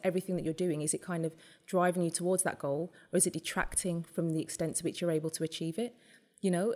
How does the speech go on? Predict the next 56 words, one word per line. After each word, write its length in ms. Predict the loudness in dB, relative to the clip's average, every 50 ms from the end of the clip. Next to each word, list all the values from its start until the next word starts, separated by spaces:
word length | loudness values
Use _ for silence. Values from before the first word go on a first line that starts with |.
| 0 0
and, 160 | 2 2 2 2 2
and 220 | 2 4 4 6
knowing, 380 | 6 8 8 8 8 6 4 2
you 120 | 0 0
know, 80 | 0 0 2
with 120 | 0 0 2 2
every 240 | 0 2 2 2 2
action 280 | 2 0 -2 -4 -2 -2
that 80 | -2
you 80 | -4 -6
take, 500 | -6 -4 -2 -2 -2 -4 -6 -10 -18 -20 _ _ _ _ _ _ _ _ _ _ _ -16 -14 -14 -6 0 2
if, 160 | 2 2 2 0
if 120 | 0 2 2
it's 140 | 0 2 4
doing 340 | 4 6 6 6 4 2
one 240 | 2 2 4 4 4
or 180 | 2 2 0 2 2
other 220 | 2 2 4 2
of 140 | 0 0 2
those 240 | 2 2 2 2 0
things, 320 | 0 0 -2 -2 -2 -4
just 180 | -4 -4 -4 0
knowing 280 | 2 2 2 2 2 0
on 100 | -2 -2
balance, 420 | -2 -2 -2 -2 -4 -4 -4 -6 -6 -8
actually, 340 | -10 -12 -8 -6 -4 -4 -4
should 180 | -4 -4 -4
I 100 | -2 -2
be 100 | -2 -2
doing 260 | -2 -2 -2 -2 0 -2
this 180 | -2 -2 -2
or 40 | -4
should 140 | -4 -4 -4
I 60 | -2
be 100 | -2 -2
doing 220 | -2 -4 -2 0
something 340 | -2 -2 -2 -4 -6 -6 -6
else 240 | -6 -6 -6 -6 -6
instead? 360 | -6 -6 -8 -8 -8 -10 -12 -16 -20 -20 -20 -20 -20 -20 -20 -20 -20 -8 -2
Um, 300 | 0 2 2 2 0 -2 -2
so 140 | -2 0 2
when 140 | 4 4 4
we 80 | 4
moved 280 | 4 4 4 2 2 2
out 160 | 0 0 0
here, 180 | -2 -2 -2 -2
you 120 | -2 -2
know, 100 | -2 -2
I 60 | -2 -2
really 260 | 0 0 0 0 0
felt 280 | -2 -2 -2 -2 -2
like 160 | -2 -4 -4 -2
it 40 |
was 120 | -2 -2 -2
kind 180 | -2 -2 -2 -2
of, 140 | -2 -4